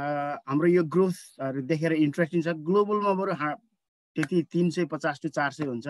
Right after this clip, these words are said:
हामीमा पाँच सय नागिरहेको छ, अवस्था छ। आज पनि well off, अ, पाँच सय सत्तरी धन्दै धन्दै छ सय पुग्नु खोजेको थियो। छ सय सात सय बन्दै जानको, गराउनु, हजारौँ पुर्याउनु नै हाम्रो लक्ष्य हो। यो लक्ष्य पुरा गर्ने भनेको हामी सबै सामूहिक,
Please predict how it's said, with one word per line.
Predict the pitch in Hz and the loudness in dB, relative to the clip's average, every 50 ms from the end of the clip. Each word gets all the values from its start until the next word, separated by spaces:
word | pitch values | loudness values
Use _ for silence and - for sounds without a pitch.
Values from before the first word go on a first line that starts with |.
| 151 - _ _ _ _ _ | -10 -10 _ _ _ _ _
हामीमा | 113 113 123 135 147 147 | -6 -2 0 2 2 0
पाँच | 135 - 143 147 156 160 143 | 0 -2 0 0 0 0 0
सय | - 175 156 | 0 0 2
नागिरहेको | 143 139 135 139 139 131 131 117 110 117 117 113 | 2 0 -2 -2 -4 -6 -6 -8 -8 -10 -14 -14
छ, | 110 120 | -14 -16
अवस्था | 110 - 110 120 120 - - 127 117 | -16 -12 -10 -10 -10 -10 -10 -10 -10
छ। | - 135 127 - _ _ _ _ - | -10 -12 -16 -16 _ _ _ _ -8
आज | 131 131 135 | -6 -4 -4
पनि | - - 143 139 | -6 -4 -2 -2
well | 139 131 139 143 143 | 0 0 0 0 0
off, | 131 147 160 - - _ _ _ _ _ - | -2 -2 -4 -6 -10 _ _ _ _ _ -14
अ, | 123 117 117 117 104 _ _ | -10 -10 -10 -10 -12 _ _
पाँच | - 120 127 120 - | -6 -4 -4 -4 -6
सय | 131 | -6
सत्तरी | - - 131 131 - - 147 147 147 | -4 -2 -2 -2 0 0 0 2 2
धन्दै | 120 127 131 139 143 | 2 0 0 0 0
धन्दै | 135 165 165 185 175 | 0 -2 -4 -4 -4
छ | - - 156 | -6 -6 -6
सय | 143 - 156 | -4 -4 -6
पुग्नु | 143 - 147 139 139 139 | -6 -4 -4 -4 -4 -4
खोजेको | 117 123 123 120 120 123 | -4 -6 -8 -8 -8 -8
थियो। | 113 131 139 151 - _ _ _ _ _ _ _ _ _ _ _ _ _ _ _ - | -8 -8 -10 -10 -10 _ _ _ _ _ _ _ _ _ _ _ _ _ _ _ -2
छ | - 185 | 0 0
सय | 202 185 226 214 | 2 2 2 0
सात | 175 196 196 - - | 0 0 -2 -2 -4
सय | - 208 202 196 | -2 0 0 2
बन्दै | 170 170 175 175 185 202 202 | 4 4 6 6 8 8 6
जानको, | 190 180 170 170 175 170 160 185 185 175 | 6 6 4 4 4 2 2 2 2 2
गराउनु, | 156 160 160 165 170 170 170 175 | 2 2 4 4 4 4 4 2
हजारौँ | 156 127 127 123 143 151 160 175 170 | 0 -2 -2 0 0 2 2 2 2
पुर्याउनु | 143 160 151 151 151 151 160 | 2 2 0 2 2 2 2
नै | 165 175 | 0 0
हाम्रो | 160 139 127 123 127 | 0 -2 -4 -4 -4
लक्ष्य | 127 127 123 - - - 156 151 | -4 -6 -8 -10 -8 -6 -4 -4
हो। | 139 147 160 165 | -4 -4 -4 -4
यो | 160 156 165 175 | -2 0 2 2
लक्ष्य | 175 175 175 175 - - 190 180 | 2 2 0 -2 -2 -4 -8 -6
पुरा | - 180 180 175 170 | -4 -2 -2 0 0
गर्ने | 165 165 160 165 | 0 0 0 0
भनेको | 151 135 127 127 131 143 143 | -2 -2 -4 -4 -4 -6 -8
हामी | 117 120 131 127 | -8 -8 -8 -10
सबै | - 143 - - 170 151 | -12 -14 -8 -6 -6 -6
सामूहिक, | - - - 131 131 139 147 143 151 156 160 - | -6 -6 -6 -4 -4 -2 -2 0 2 0 0 0